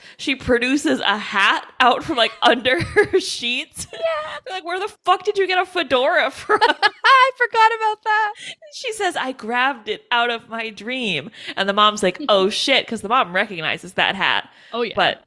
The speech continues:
Speaker 1: everyone else is just like, "She brought a hat in here?" <laughs>
Speaker 2: Yeah, and they're like, "Okay, we're gonna sedate you." And she's like, "No, the fuck you aren't." <laughs>
Speaker 1: Please don't. Yeah.
Speaker 2: But, like, recon mission accomplished. Damn.
Speaker 1: I
Speaker 2: Like, I know
Speaker 1: know.
Speaker 2: she wasn't planning that, but <laughs> holy shit. She said, "I am going to take advantage of this situation."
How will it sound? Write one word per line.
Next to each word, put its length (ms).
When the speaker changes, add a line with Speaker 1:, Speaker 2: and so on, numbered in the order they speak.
Speaker 1:
everyone 220
else 160
is 80
just 180
like, 220
"She 120
brought 180
a 100
hat 420
in 80
here?" 340
<laughs> 80
Speaker 2:
Yeah, 160
and 80
they're 100
like, 180
"Okay, 320
we're 160
gonna 180
sedate 320
you." 100
And 100
she's 200
like, 240
"No, 240
the 120
fuck 260
you 140
aren't." 400
<laughs> 20
Speaker 1:
Please 460
don't. 420
Yeah. 460
Speaker 2:
But, 160
like, 160
recon 580
mission 280
accomplished. 680
Damn. 540
Speaker 1:
I 60
Speaker 2:
Like, 120
I 60
know 80
Speaker 1:
know. 40
Speaker 2:
she 140
wasn't 300
planning 400
that, 180
but 140
<laughs> 120
holy 300
shit. 500
She 140
said, 240
"I 140
am 160
going 180
to 80
take 300
advantage 440
of 120
this 160
situation." 640